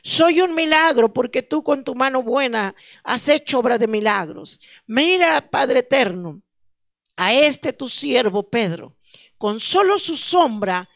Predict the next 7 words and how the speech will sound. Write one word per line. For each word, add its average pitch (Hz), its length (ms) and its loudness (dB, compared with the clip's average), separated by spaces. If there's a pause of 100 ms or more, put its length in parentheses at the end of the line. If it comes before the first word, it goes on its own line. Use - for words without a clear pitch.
(240)
muchos 339 520 0
fueron 269 360 2
sanados, 202 720 -6 (240)
muchos 339 480 2
recibieron 240 840 0 (840)
gozo, 226 480 2
alegría. 196 640 -2